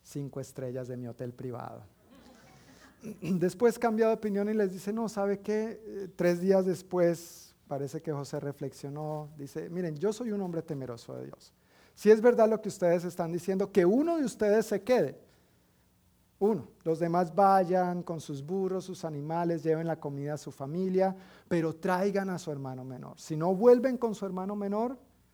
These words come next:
no van a volver a ver mi rostro". Entonces va José, les está hablando de esto, y se fijan, Simeón, no sé por qué, tal vez Simeón fue el que tramó el plan, ¿no es cierto? El que matémoslo, matémoslo, no, vendámoslo.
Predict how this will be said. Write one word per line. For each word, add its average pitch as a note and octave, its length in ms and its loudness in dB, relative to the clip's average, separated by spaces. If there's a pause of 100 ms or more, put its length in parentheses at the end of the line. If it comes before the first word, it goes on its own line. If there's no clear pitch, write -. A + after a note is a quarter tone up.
(220)
no D3 360 -2
van D#3 160 -4
a D3+ 60 -4
volver C3+ 520 -6 (100)
a C3+ 140 -6
ver C3+ 380 -8 (340)
mi C3+ 160 -6
rostro". C3 600 -12 (760)
Entonces C#3+ 560 -6
va C3+ 140 -4
José, G#3+ 520 0 (540)
les D3 200 -4
está C#3+ 260 -4
hablando D3+ 420 -2
de F3+ 160 4
esto, G#3 380 0 (440)
y E3 140 -2
se D3 180 0
fijan, G#3 540 -2
Simeón, E3+ 580 -4
no F3 120 -4
sé E3+ 180 -6
por E3 220 -8
qué, E3+ 160 -4
tal D3 180 -4
vez D3 160 -4
Simeón D3 400 -8
fue D3 140 -8
el C#3 60 -10
que D#3+ 100 -6
tramó B2+ 320 -8
el B2+ 80 -8
plan, C#3+ 340 -8
¿no B2 80 -10
es A#2+ 60 -14
cierto? C3+ 360 -12
El C#3+ 80 -12
que D3+ 120 -16
matémoslo, D#3 600 -14
matémoslo, D3 480 -16
no, F3+ 160 -10
vendámoslo. D#3+ 600 -10